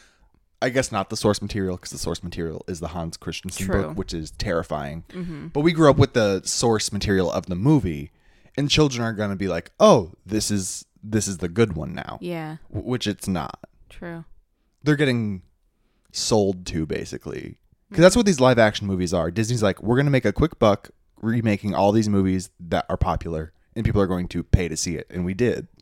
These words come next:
Speaker 2: Yeah.
Speaker 1: So.
Speaker 2: I,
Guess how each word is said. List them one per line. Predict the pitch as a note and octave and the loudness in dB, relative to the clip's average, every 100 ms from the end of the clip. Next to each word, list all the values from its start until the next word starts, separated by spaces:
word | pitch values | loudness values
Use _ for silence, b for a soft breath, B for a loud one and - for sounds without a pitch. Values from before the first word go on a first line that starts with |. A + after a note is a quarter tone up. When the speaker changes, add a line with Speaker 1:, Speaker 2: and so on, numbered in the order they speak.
| _ _ - | _ _ -20
Speaker 2:
Yeah. | A3+ A#3+ - _ _ _ _ _ _ _ _ _ _ - | -18 -18 -20 _ _ _ _ _ _ _ _ _ _ -14
Speaker 1:
So. | - A1 - - - - E4 | -8 -8 -10 -16 -20 -20 -14
Speaker 2:
I, | C4+ | -12